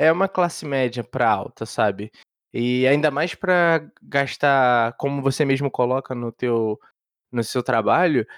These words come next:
de quatro a oito reais por hora num estacionamento, a classe mais baixa, ela não utiliza aquele estacionamento, ela vai preferir usar o ônibus,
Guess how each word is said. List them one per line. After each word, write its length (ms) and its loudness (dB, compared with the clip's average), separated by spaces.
de 160 -8
quatro 380 0
a 20 2
oito 220 -2
reais 400 2
por 260 -2
hora 240 2
num 160 -2
estacionamento, 960 -4
a 120 -2
classe 320 -8
mais 160 -2
baixa, 260 -2
ela 100 2
não 140 6
utiliza 500 0
aquele 180 -2
estacionamento, 640 -4
ela 120 0
vai 100 0
preferir 760 -4
usar 220 0
o 140 0
ônibus, 580 -4